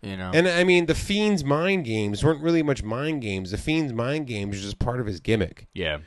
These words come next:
Speaker 2: You know what I mean? Like, Seth Rollins isn't in
Speaker 1: Yeah.
Speaker 2: yeah, Seth Rollins' gimmick isn't mind games.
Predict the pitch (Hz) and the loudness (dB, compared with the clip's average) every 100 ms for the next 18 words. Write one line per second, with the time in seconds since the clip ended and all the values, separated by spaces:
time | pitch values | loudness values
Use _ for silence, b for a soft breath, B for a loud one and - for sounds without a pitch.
0 | _ - 123 135 131 131 143 131 113 - | _ -2 2 4 4 2 2 2 0 2
1 | 165 160 127 139 151 127 113 120 117 127 | 2 2 0 0 0 0 0 2 4 4
2 | 123 98 85 87 127 101 - 160 165 165 | 2 0 -4 0 2 2 0 0 0 0
3 | 147 104 131 147 113 107 120 104 95 127 | 0 0 0 0 0 -2 0 -2 -2 -2
4 | 117 90 87 85 | -2 -4 -4 -8